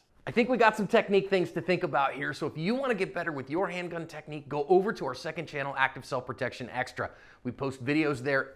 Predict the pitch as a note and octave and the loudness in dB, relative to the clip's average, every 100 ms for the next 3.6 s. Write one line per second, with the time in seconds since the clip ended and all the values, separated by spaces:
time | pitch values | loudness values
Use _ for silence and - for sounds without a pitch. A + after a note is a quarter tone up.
0 | - A3 A3+ G3+ A3+ G3+ E3+ - C3 C3+ | 2 4 6 6 4 4 0 -2 -4 -4
1 | B2+ B2 F3+ E3+ D#3+ D#3+ D3 B2 A2+ B2 | -4 -2 2 2 4 4 4 2 -2 -2
2 | D3+ C#3 B2+ A2 G#2+ A2+ G#2 G#2 A2+ B2+ | 0 0 -4 -6 -4 -4 -6 -10 -8 -8
3 | - F#3 F3 - E2 - | -2 -2 0 -4 -8 -10